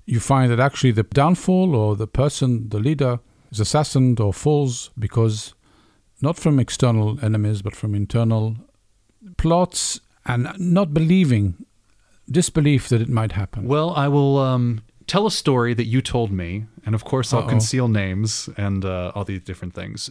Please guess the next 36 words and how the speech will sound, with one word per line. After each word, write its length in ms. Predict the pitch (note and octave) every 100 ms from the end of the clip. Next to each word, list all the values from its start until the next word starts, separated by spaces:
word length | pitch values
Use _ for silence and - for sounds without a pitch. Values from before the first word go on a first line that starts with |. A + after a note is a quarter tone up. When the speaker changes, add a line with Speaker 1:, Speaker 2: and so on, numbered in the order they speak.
| -
Speaker 2:
There 200 | A2+ C3
had 160 | C#3
been 240 | A#2 F3 E3+
a 400 | C3+ C3 B2 B2 _ _ _ -
very 260 | G#2 C3+ C#3
major 360 | A#2+ A2+ G#2
terrorist 480 | - G#2 F#2+ F2+ -
attack 520 | F#2 F2 E2+ - - _ _ _ _ -
that 100 | G2+
had 120 | F#2+
occurred 420 | F#2 G2+ F#2+ - _ _ _ _ _
in 100 | G#2+
a 60 | G#2
nation. 400 | G2 - - - _ _ _ _ _ _ _ _ _ _
And 280 | G#2 G2+ G#2
you 100 | C3
told 300 | B2+ A2 G2+
me 100 | G2+
that 140 | G2+
you 100 | G#2+
were 80 | A2+
speaking 540 | - A2 G#2 G2+ F#2+
with 260 | F#2 F2 -
the 140 | F#2+
security 680 | F2+ G#2+ - B2 A2+ G#2+ G2+ G#2
agency 540 | G2+ G2 - G2 F#2+
of 140 | G#2+ A#2
another 300 | C3+ C3+ G#2+
nation. 460 | F2+ - F2 F2+ _ _ _ _ _ _ _
And 100 | A2
you 60 | A2
were 60 |
telling 300 | A2 D3 D3+
this 140 | B2+ -
other 180 | A#2 B2
nation 560 | G#2 F#2+ - F2+ F#2